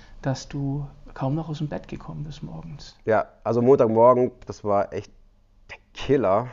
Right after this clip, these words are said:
Speaker 2: Da dachte ich eigentlich schon, wie packe ich das <laughs> bis Freitag? Ja.
Speaker 1: Und, ach, Jona, wenn, ähm, ich weiß, das ist echt ein unangenehmer Punkt, aber ich glaub, es ist wichtig, um auch das Weitere zu verstehen.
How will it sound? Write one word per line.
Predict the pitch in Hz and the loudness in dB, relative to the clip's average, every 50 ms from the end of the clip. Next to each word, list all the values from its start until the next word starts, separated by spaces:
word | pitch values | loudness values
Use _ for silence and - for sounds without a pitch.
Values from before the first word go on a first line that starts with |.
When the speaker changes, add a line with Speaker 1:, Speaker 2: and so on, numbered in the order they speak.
| - - - | -14 -16 -14
Speaker 2:
Da | 104 | -12
dachte | 98 - 101 98 - 101 | -6 -6 -6 -6 -6 -10
ich | 92 - | -12 -10
eigentlich | - 90 92 95 95 95 92 | -8 -8 -8 -8 -8 -10 -10
schon, | - - 95 95 95 85 | -10 -10 -8 -8 -8 -10
wie | 90 90 87 - _ _ | -12 -14 -16 -16 _ _
packe | - - 135 - - | -18 -16 -16 -18 -18
ich | - - | -20 -20
das | - - - - | -20 -18 -14 -10
<laughs> | - | -10
bis | - - - - - - | -10 -10 -10 -14 -18 -18
Freitag? | - - - - - - - - - - - - 143 - - - - - - _ - | -18 -16 -14 -6 -4 -4 -4 -4 -8 -10 -8 -8 -8 -8 -10 -14 -14 -18 -20 _ -4
Ja. | - 135 - | 0 0 0
Speaker 1:
Und, | - 170 180 170 - - - - - - - - - - - - - - - - - | 0 0 -4 -6 -8 -14 -14 -14 -14 -14 -16 -18 -20 -20 -20 -20 -20 -20 -20 -16 -14
ach, | - - - - | -12 -12 -8 -2
Jona, | 160 147 156 175 175 156 | 0 2 4 6 6 6
wenn, | 151 143 143 143 123 143 135 | 6 4 2 0 0 -2 -2
ähm, | - 143 147 143 143 139 - | -2 -2 -2 -4 -4 -6 -6
ich | 139 143 | 0 4
weiß, | 147 156 165 160 | 4 4 4 2
das | 151 135 139 | -2 -4 -4
ist | 139 131 | -4 -6
echt | - - 143 - - | -6 -8 -8 -6 -6
ein | 151 | -4
unangenehmer | 202 226 294 208 147 127 131 135 135 139 | -2 -2 -2 -2 -4 -6 -4 -4 -4 -4
Punkt, | 139 - 151 143 139 143 139 | -4 -6 -6 -6 -6 -6 -6
aber | - - 131 139 135 135 - - - - - - - | -6 -6 -6 -6 -6 -8 -10 -16 -20 -20 -20 -12 -10
ich | 147 139 - | -10 -4 2
glaub, | 160 160 202 - | 2 2 2 2
es | - | -2
ist | 175 - - | -6 -6 -4
wichtig, | 151 180 - - - 156 156 - | -4 -4 -4 -4 -6 -6 -4 -4
um | 147 135 135 | -6 -6 -4
auch | 131 135 | -4 -6
das | 139 135 - 143 | -6 -6 -6 -4
Weitere | 139 - - - - - 143 | -4 -4 -4 -6 -8 -10 -12
zu | - - 160 | -14 -14 -16
verstehen. | 143 - 143 135 - 143 131 143 151 151 139 | -14 -12 -12 -10 -10 -8 -8 -6 -8 -8 -10